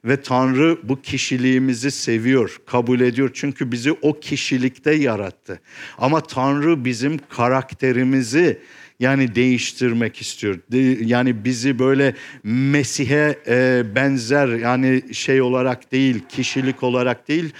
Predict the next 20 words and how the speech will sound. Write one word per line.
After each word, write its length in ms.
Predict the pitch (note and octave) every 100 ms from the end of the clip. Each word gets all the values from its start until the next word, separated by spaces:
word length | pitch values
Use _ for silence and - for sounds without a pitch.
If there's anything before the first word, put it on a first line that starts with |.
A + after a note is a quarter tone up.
| - - -
Çünkü 320 | - B2+ C3+
kişiliklerimizi 1040 | - B2+ - C3+ B2 - B2+ B2 B2+ A2+
koruyor 540 | A#2+ - B2 B2+ D3+ D3
Tanrı 460 | - A#2 A2+ D#3+ -
ama 280 | B2 D#3 F3 - - - -
karakter 720 | - C3 C3+ C3+ - F3 F#3 E3
olarak 500 | A2+ A2+ G#2 F#2+ -
Mesih'e 580 | G#2+ A2+ A2+ A#2+ A#2 G2
benzemek 640 | G#2+ A2+ G2 A2 A2+ G#2+ - - - A#2+
ve 140 | B2+
onu 320 | G#2+ A#2+ A#2+
yansıtmamızı 1000 | G#2+ A2 A2 - - - A2 G#2+ G2 A2+
istiyor. 680 | B2 G2 - - F2+ - _ _ - - -
Yani 280 | A#2+ C3 B2
bugün 440 | C3 C3+ D3 C3+ - - _ -
gerçekten 720 | B2+ B2+ C3+ - B2+ A#2 G2
biz 180 | B2 C3
onu 340 | A2 B2 B2+
yansıtabiliyor 920 | A2+ A#2 A2+ - - A#2+ A#2 C3 D#3+
muyuz? 440 | A2 F#2 - -